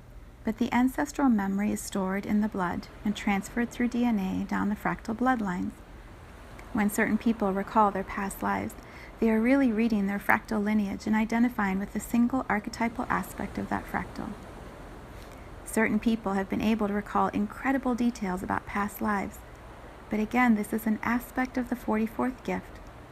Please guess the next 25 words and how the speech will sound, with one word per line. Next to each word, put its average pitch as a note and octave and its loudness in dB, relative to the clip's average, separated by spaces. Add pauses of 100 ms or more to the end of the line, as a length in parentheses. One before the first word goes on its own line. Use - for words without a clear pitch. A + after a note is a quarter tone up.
(140)
whose G#3+ 0
whole C4+ 2
purpose C#4 -2
is G#3 -2
to - -6
recall A3+ 2
those C4 -2
people G#3+ -2
who G#3 0
resonate G3 -2
with G#3 -6
its - -10
fractal G3 -4
line. F#3+ -4 (1400)
The G#3 2
information A3+ 4
of G3+ 0
your G3 2
entire G#3+ 2
fractal A3 0
lineage G3 0
can - -2
actually G#3+ 0
be - -4
traced - -2